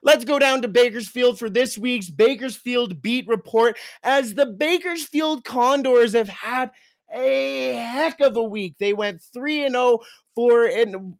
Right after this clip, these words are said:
they're in a pretty big playoff race in the Pacific. They currently sit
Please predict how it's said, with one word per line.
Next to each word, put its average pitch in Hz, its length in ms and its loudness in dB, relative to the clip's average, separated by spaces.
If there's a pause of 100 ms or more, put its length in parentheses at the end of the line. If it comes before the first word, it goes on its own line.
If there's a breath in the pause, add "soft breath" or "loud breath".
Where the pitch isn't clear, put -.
they're 233 280 -2
in 427 100 -2
a 240 160 -4 (320)
pretty 302 300 -4
big 214 340 -8
playoff 202 480 -4
race 190 260 -6
in 190 160 -6
the 190 80 -4
Pacific. 175 540 -8 (180 loud breath)
They 185 80 -2
currently 269 540 -4
sit 240 320 -6